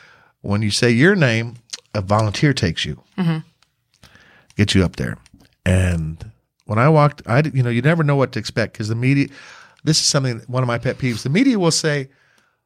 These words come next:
Speaker 1: "Non-life threatening event." But, you know, these things can be career threatening events.
Speaker 2: Yeah.
Speaker 1: This is your right arm.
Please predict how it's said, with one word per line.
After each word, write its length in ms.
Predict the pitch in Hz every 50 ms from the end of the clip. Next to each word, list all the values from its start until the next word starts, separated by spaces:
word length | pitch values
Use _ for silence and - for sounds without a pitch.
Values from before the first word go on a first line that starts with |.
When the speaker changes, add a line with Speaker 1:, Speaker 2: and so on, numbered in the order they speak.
| _ _ _ _ _ -
Speaker 1:
"Non-life 540 | 135 170 208 226 202 170 165 175 180 160 -
threatening 340 | - - 156 139 120 131 123
event." 300 | 127 120 131 120 127 127 _ _ _ -
But, 100 | - 330
you 60 | 311
know, 120 | 285 240
these 220 | 220 311 320 - -
things 240 | 254 240 247 226 -
can 140 | - 220 190
be 120 | 190 175
career 500 | - - 180 180 185 214 262 302 320 311
threatening 460 | 277 - - 208 180 - 165 151 143
events. 520 | 147 127 135 127 107 87 - - - - - _ _
Speaker 2:
Yeah. 260 | 190 185 190 196 202 -
Speaker 1:
This 160 | 202 247 269 -
is 120 | 269 220
your 160 | 214 202 196
right 300 | 185 196 208 220 226 -
arm. 380 | 165 220 254 240 202 151 127